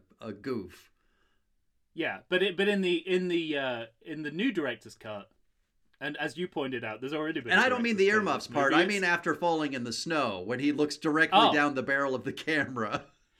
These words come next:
Speaker 2: Yeah, I know, but, but, but again, you sort of think, why wouldn't you put that in? It's just as funny.
Speaker 1: Right.
Speaker 2: And, like, what does it matter if he looks into the camera in a movie where he fucks a robot,
Speaker 1: <laughs>
Speaker 2: you know?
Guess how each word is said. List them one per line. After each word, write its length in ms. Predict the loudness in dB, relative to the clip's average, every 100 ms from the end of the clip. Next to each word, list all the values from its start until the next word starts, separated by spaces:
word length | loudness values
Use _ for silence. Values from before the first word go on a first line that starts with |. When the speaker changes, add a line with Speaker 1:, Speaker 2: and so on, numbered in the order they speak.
| _ -8
Speaker 2:
Yeah, 220 | 2 6 8
I 120 | 6
know, 220 | 6 4
but, 260 | 2 -2 0
but, 300 | 0 -2 -6
but 180 | -2 -2 -4 -8
again, 320 | -2 2 2
you 80 | 2
sort 180 | -6 -6
of 100 | -6
think, 220 | -6 -6
why 200 | 2 2
wouldn't 260 | 2 -2 -8
you 60 | -10
put 240 | -8 -6
that 180 | -4 -4
in? 400 | -4 -6 -8 -12
It's 340 | -10 -10 -12 -20 _ _ _ -20 -8
just 300 | -8 -6 -12
as 100 | -12
funny. 460 | -10 -10 -12 -12 -4
Speaker 1:
Right. 260 | -4 -4 -10 _ -6
Speaker 2:
And, 340 | -4 -4 -8 -16 -20 _
like, 300 | -8 -8 -10 -18 _ _ _ -4
what 160 | 0
does 140 | 0 0
it 100 | -2
matter 340 | 0 0 -2
if 80 | -4
he 100 | -8
looks 280 | -8 -10 -10
into 220 | -12 -12
the 80 | -10
camera 420 | -6 -6 -6 -12
in 60 | -12
a 60 |
movie 320 | -12 -12 -10
where 200 | -10 -10
he 60 | -10
fucks 320 | -10 -14 -12
a 60 | -12
robot, 400 | -6 -4 -4 -6 -6
Speaker 1:
<laughs> 40 | -6
Speaker 2:
you 80 |
know? 160 | -6 -6